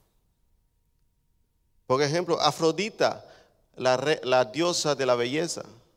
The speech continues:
Hay gente que son obsesionados con la belleza. Y en el mundo que, actual que vivimos, la gente, una obsesión, una idolatría con la belleza.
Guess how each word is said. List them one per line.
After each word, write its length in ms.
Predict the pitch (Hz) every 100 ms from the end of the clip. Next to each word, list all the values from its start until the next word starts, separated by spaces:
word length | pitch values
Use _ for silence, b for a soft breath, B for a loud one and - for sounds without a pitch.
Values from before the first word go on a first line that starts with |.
| _
Hay 140 | 113
gente 200 | 117 160
que 80 | 180
son 200 | 160 180
obsesionados 840 | 87 139 151 139 151 151 180 196
con 120 | - 160
la 80 |
belleza. 440 | 139 143 208 208 147 - - _ _ _ _ -
Y 80 |
en 80 | 139
el 80 | 147
mundo 260 | 156 190 185
que, 100 | 170
actual 540 | 151 143 - 160 170
que 80 | 170
vivimos, 640 | 147 143 190 196 196 - - B B B -
la 100 | 110
gente, 380 | 170 180 185 170 B B _ _ -
una 160 | 156
obsesión, 920 | 175 175 180 165 - 202 233 233 185 - - _ -
una 180 | 156 175
idolatría 840 | 180 175 156 - 208 240 226 180
con 140 | -
la 100 | 156
belleza. 680 | 151 147 160 208 202 - 131